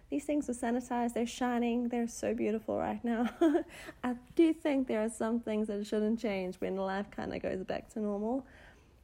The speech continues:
But it's just such a different world, and just watching children having to adapt in this world has,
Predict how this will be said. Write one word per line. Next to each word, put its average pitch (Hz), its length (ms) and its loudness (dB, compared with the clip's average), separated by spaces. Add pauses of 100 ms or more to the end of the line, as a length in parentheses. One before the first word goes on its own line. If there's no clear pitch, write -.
(280)
But 233 140 -4
it's 240 180 -6
just - 220 -6
such 240 220 -8
a 226 40 -4
different 196 440 -6 (120)
world, 190 340 0
and 190 180 -4
just 214 180 -8
watching 220 440 -4
children 214 460 -2
having 202 320 -6
to - 160 -14
adapt - 560 -10
in 226 120 -4
this 233 240 -4
world 233 340 -2
has, 208 360 -4